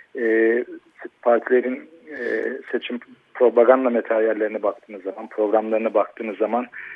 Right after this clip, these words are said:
sizin de söylediğiniz gibi doğa konularının, kentsel, e, sürdürülebilir kent konularının, e, bu parti programlarının uç alanlarında marjinalleştirilmiş konular olarak şunu da söyleyelim, e, şeklinde belirti-, belirt-,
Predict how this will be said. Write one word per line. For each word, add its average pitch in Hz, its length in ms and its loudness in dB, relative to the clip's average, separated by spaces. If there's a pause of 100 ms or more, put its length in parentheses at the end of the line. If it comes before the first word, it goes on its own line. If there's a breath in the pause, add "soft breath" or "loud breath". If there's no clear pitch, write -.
(280 loud breath)
sizin 117 140 -8
de 110 60 -4
söylediğiniz 113 400 0
gibi 104 240 -6
doğa 110 180 8
konularının, 107 540 -4
kentsel, 107 520 -2
e, - 420 -8
sürdürülebilir 107 520 -4
kent 110 240 -4
konularının, 107 640 -6 (380 loud breath)
e, 117 80 -6 (880)
bu 127 60 -4
parti 117 300 4
programlarının 113 720 2 (280 loud breath)
uç - 180 2
alanlarında 113 580 4
marjinalleştirilmiş 110 960 -2
konular 110 320 -6
olarak 107 420 -2 (480 loud breath)
şunu 127 220 -2
da 127 80 4
söyleyelim, 131 680 4 (140)
e, 117 400 -2 (520)
şeklinde 117 500 -6
belirti-, 117 500 -4
belirt-, 120 340 0